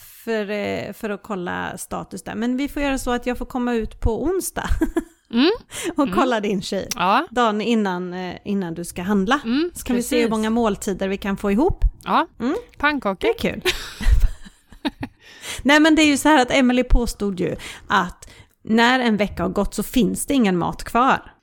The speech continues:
Speaker 1: Att det, att det inte skulle räcka med att kompletteringshandla med då för er tvåhundra kronor.
Speaker 2: Nej, och
Speaker 1: Och att ni
Speaker 2: plus
Speaker 1: skulle
Speaker 2: att
Speaker 1: klara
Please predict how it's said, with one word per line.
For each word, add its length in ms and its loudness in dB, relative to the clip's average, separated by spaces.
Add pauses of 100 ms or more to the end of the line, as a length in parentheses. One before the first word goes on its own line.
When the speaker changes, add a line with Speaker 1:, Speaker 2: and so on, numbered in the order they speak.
(120)
Speaker 1:
Att 200 -4
det, 240 0 (220)
att 200 -4
det 80 2
inte 360 2
skulle 300 -2
räcka 460 0
med 240 0
att 100 -2
kompletteringshandla 880 -4
med 400 -4
då 180 -2
för 180 -2
er 200 -4
tvåhundra 500 -4
kronor. 540 2 (340)
Speaker 2:
Nej, 380 -2
och 60 -2
Speaker 1:
Och 60 0
att 100 -8
ni 80 0
Speaker 2:
plus 120 4
Speaker 1:
skulle 260 -2
Speaker 2:
att 60 -2
Speaker 1:
klara 160 2